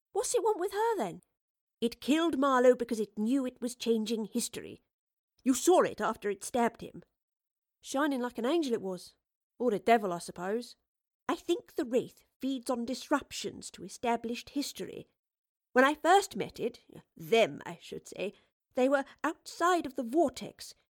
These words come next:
in the non-space outside of time." "Eh?" "They are not from our world." "Well, I could have told you that." The Professor looked at the horizon and the ascending sun rising above the river.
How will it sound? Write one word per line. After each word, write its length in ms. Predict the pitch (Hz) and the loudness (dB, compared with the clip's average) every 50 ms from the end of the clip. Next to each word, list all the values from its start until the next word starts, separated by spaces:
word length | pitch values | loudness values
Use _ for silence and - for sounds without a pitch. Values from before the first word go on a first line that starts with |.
| _ _ _ | _ _ _
in 180 | - 262 247 240 - - - | -2 -2 -2 -2 -6 -6 -4
the 100 | 220 247 | -2 0
non-space 960 | 247 254 262 285 311 330 320 320 294 262 - - - - 240 185 170 - - - | 2 4 4 6 6 6 4 4 2 0 -4 -6 -2 -2 -2 -2 -4 -6 -8 -6
outside 480 | 240 247 247 - - - 254 247 233 247 | -6 -8 -8 -8 -6 -2 -2 -2 -2 -2
of 120 | 233 - | -6 -10
time." 500 | - - - 269 254 196 160 165 160 - _ _ _ _ _ _ _ _ _ _ _ _ _ _ - | -10 -8 -6 -4 -4 -6 -6 -8 -14 -20 _ _ _ _ _ _ _ _ _ _ _ _ _ _ -2
"Eh?" 140 | 240 269 359 - - _ _ _ _ _ _ _ _ _ - | -2 0 -2 -2 -6 _ _ _ _ _ _ _ _ _ -2
"They 220 | - 220 233 240 233 - | 2 4 4 4 4 2
are 200 | 214 214 220 208 | 2 2 2 2
not 320 | 170 196 233 233 - - | 2 0 0 0 -2 -12
from 300 | - - - 208 202 202 - | -14 -8 -4 -4 -4 -4 -2
our 260 | - 202 202 202 208 | 0 0 2 2 0
world." 640 | 190 165 180 214 220 196 170 - - 143 - - _ _ _ _ _ _ _ _ _ _ _ _ | 0 0 0 0 2 0 0 -4 -6 -12 -16 -18 _ _ _ _ _ _ _ _ _ _ _ _
"Well, 160 | - 214 254 339 | -6 -2 0 0
I 60 | 523 | 0
could 180 | - - 262 | -2 -2 -2
have 80 | 202 180 | -2 -2
told 260 | - 208 208 202 - | -2 -2 -2 -2 -2
you 80 | 196 185 | -2 -2
that." 420 | 226 320 277 202 262 359 339 - _ _ _ _ _ _ _ _ _ _ _ _ | 0 0 0 2 2 0 0 -2 _ _ _ _ _ _ _ _ _ _ _ _
The 80 | - 233 | -4 -2
Professor 540 | - 254 254 - 294 285 - - 277 262 254 | -2 -2 0 2 2 2 2 2 0 0 2
looked 300 | 226 240 240 - - 247 | 4 2 2 2 0 -8
at 100 | 233 - | -6 -4
the 100 | 226 196 | -4 -4
horizon 680 | 196 208 214 208 202 196 190 185 190 175 165 165 180 254 | -2 -2 -2 0 0 0 -2 -2 -4 -6 -6 -8 -10 -8
and 140 | 185 190 | -6 -4
the 80 | 196 196 | -2 -2
ascending 500 | 196 190 - 220 208 202 196 202 190 196 | -2 0 -2 -2 -2 -2 -2 -2 -4 -4
sun 420 | 196 - 226 202 196 185 175 175 | -4 -4 -2 -2 -2 -2 -2 -4
rising 400 | 175 196 202 196 196 180 196 170 | -2 0 2 2 0 0 -4 -6
above 220 | 175 170 190 180 - | -6 -6 -8 -8 -6
the 100 | - 180 | -6 -4
river. 340 | 185 185 175 175 160 156 | -4 -4 -6 -6 -10 -12